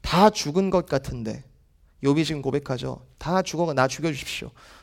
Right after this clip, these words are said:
다 죽은 것 같은데 씨앗이 자라고 있습니다. 아직 열매를 보진 않았어요. 근데 씨앗이 자라고 있습니다. 그 씨앗은 항상 있고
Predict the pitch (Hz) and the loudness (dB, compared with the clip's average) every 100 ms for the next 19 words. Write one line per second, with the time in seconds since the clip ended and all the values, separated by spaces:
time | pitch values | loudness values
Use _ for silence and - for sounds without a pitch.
0 | - 143 156 156 - 156 196 190 185 151 | -2 6 6 6 0 0 0 0 0 -2
1 | 135 - 127 127 180 226 226 - _ _ | -4 -8 -6 0 0 0 -6 -16 _ _
2 | _ - - 247 233 208 - 180 - 113 | _ -8 -4 0 2 2 0 -2 -2 -4
3 | 113 - - - - - - _ _ _ | -6 -8 -12 -14 -20 -20 -20 _ _ _
4 | _ _ - 147 165 202 139 151 165 170 | _ _ 2 4 6 6 6 8 6 4
5 | 143 139 123 113 - - - - _ _ | 4 2 0 -2 -6 -10 -16 -20 _ _
6 | _ _ _ _ _ _ 139 131 139 - | _ _ _ _ _ _ -4 0 0 0
7 | - 131 - 113 117 - - - - - | -4 -6 -6 -8 -10 -12 -16 -18 -20 -20
8 | _ _ _ _ _ _ _ _ _ _ | _ _ _ _ _ _ _ _ _ _
9 | _ _ _ - 143 - 175 156 165 147 | _ _ _ 2 2 4 4 4 2 0
10 | 214 196 185 131 - 156 | 2 2 2 0 -4 -6